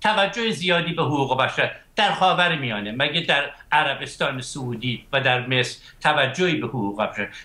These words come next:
مصر داره سالی سه بیلیون دلار از آمریکا کمک نظامی می‌گیره و استبدادی که در مصر هست، کم-،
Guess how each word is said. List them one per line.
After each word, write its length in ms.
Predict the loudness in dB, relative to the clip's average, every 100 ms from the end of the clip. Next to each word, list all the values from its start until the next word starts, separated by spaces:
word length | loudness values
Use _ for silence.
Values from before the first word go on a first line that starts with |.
| 0
مصر 640 | 2 4 4 2 -2 -8 _ 0
داره 180 | 0 0
سالی 400 | 0 2 2 -2
سه 220 | 0 0
بیلیون 520 | 2 0 0 0 2
دلار 360 | 4 2 2 0
از 200 | -2 0
آمریکا 460 | -2 -2 -2 -2 2
کمک 320 | 4 4 2
نظامی 540 | 2 2 4 2 2
می‌گیره 420 | 0 -2 -2 -2 -4 -10 -2
و 40 |
استبدادی 720 | 2 2 2 0 2 2 2 0
که 120 | 0
در 260 | 0 0 0
مصر 340 | -2 0 2
هست، 300 | 2 0 -8 -20 -20 -20 -20 _ -6
کم-، 240 | -2 -2